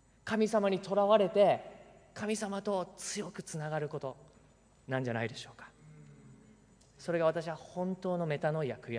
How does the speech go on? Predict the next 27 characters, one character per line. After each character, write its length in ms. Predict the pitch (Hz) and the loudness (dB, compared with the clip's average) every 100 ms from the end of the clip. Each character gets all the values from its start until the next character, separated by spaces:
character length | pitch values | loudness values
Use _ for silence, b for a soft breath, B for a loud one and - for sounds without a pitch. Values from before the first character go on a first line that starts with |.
| 117 | -4
い 40 | |
改 100 | 117 | -4
め 80 | 120 | -6
だ 100 | 117 | -8
と 100 | 113 | -10
思 100 | 120 | -14
い 40 | |
ま 100 | 113 | -16
す。 120 | 135 - _ - 147 135 127 - - - - - - - - - _ _ b b b b _ - _ _ - - | -18 -20 _ -20 -20 -20 -20 -20 -20 -20 -20 -20 -20 -20 -20 -20 _ _ b b b b _ -20 _ _ -20 4
な 120 | 208 | 6
ぜ 100 | 220 | 10
な 80 | 208 | 10
ら 80 | 196 | 10
神 160 | 214 208 | 10 10
様 200 | 190 180 | 8 6
は 80 | |
こ 60 | 180 | 8
う 20 | |
言 100 | 190 | 6
っ 20 | |
て 80 | 185 | 6
く 60 | 170 | 2
れ 60 | |
て 40 | 165 | 4
い 20 | |
ま 100 | 147 | 2
す。 160 | - | 0